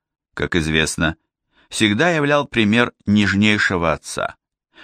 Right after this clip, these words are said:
Любил ласкать детей, особенно когда они пребывали в младенческом возрасте, называя их "мои барашки", "мои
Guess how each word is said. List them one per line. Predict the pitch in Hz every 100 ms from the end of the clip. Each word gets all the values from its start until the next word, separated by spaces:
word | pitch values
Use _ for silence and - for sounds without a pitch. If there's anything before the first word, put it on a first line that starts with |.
| -
Любил | 180 208 185 185
ласкать | 147 127 - 123 110
детей, | 80 76 - 57 53 - _ _
особенно | - 82 - 98 98 90
когда | 90 85 92
они | 90 90
пребывали | 87 85 82 80 87 85 80
в | 85
младенческом | 90 95 92 90 85 87 - 113 107
возрасте, | 90 73 52 - - 64 - _ _ _
называя | - 101 101 113 117 110
их | 101 101 - _ _ _
"мои | 143 143 139 135
барашки", | 110 120 101 98 98 90 - - - - - _ _ _
"мои | 104 107 98 104